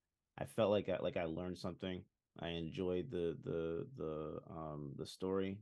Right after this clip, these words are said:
I enjoyed the acting as well. Um, I forgot her name, but, um, the lady that was, that was playing his, uh, Hank's, uh, translator.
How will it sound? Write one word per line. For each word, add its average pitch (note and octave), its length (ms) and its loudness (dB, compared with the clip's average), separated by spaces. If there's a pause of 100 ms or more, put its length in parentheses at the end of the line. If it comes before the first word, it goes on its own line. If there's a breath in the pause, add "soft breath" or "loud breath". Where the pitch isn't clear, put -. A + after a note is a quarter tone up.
I - 100 -4
enjoyed F#2 520 2 (360)
the - 120 -2
acting F#2+ 460 -2
as E2+ 100 -4
well. F2+ 380 0 (300)
Um, E2 480 0 (160)
I - 60 -2
forgot G#2 300 2
her F#2+ 100 -4
name, F2+ 460 -2 (100)
but, E2 260 0
um, D#2+ 500 -4 (580)
the F#2 80 2
lady F#2 260 4
that F2 100 2
was, F2 260 -2
that F2+ 100 2
was F2 100 2
playing F#2+ 300 -4
his, E2+ 180 -8 (140)
uh, F#2 140 -2 (140)
Hank's, F2+ 220 -8
uh, F2 200 -2
translator. G2 520 0